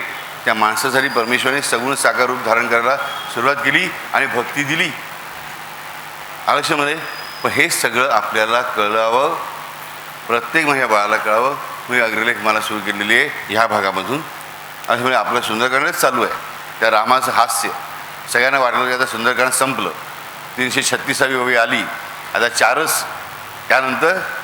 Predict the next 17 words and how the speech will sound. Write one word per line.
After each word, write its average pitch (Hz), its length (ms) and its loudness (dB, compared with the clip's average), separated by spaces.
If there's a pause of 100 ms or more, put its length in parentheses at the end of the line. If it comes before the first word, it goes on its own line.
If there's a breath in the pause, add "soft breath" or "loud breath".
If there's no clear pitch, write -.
आणि 120 80 0
आता 123 200 2
एक 135 160 2
दोन 147 140 4
आठवड्यामध्ये 139 540 2 (440)
आम्ही 135 160 2
कसं 156 160 2
सिरियलबद्दल 143 720 2
नेहमी 143 240 2
विचार 143 280 2
करतो 123 260 0
की 123 100 4
आता 120 240 4
या, 147 300 2
या 107 120 4 (340)
आठवड्यात 127 260 2
संपणार, 139 360 2